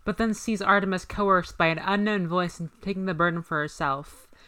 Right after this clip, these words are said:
When the voice, the general, says Annabeth is of no further use, Luke argues she'd be more useful alive. The general gloats about how the hunters are playing into his hands, but Percy is woken by Blackjack,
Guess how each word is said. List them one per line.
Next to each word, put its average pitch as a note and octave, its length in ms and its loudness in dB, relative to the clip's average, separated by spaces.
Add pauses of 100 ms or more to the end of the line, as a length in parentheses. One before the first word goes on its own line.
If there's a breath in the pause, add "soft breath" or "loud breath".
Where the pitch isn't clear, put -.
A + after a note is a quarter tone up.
(280 loud breath)
When G#3+ 160 2
the G#3 80 2
voice, F#3+ 720 0
the F#3 180 0
general, D#3 720 0 (260 soft breath)
says - 280 -4
Annabeth G3 420 0
is F3 140 -2
of F3 100 0
no F3 160 -2
further E3 340 0
use, D#3 600 -6 (320 soft breath)
Luke G#3+ 220 0
argues F3+ 500 2
she'd F3 140 -6
be E3+ 80 -4
more E3+ 180 2
useful E3+ 420 -2
alive. D3+ 680 2 (520 soft breath)
The G3 80 0
general G#3 360 4
gloats F3+ 380 0
about F#3 120 -2
how F#3 100 -4
the F3 100 -4
hunters E3+ 360 -6
are E3 60 -8
playing F#3 220 -4
into E3+ 140 -8
his E3 120 -8
hands, E3+ 380 -4
but - 140 -10
Percy G3 300 -4
is E3 100 -4
woken F3 220 0
by E3+ 120 -2
Blackjack, D3+ 720 2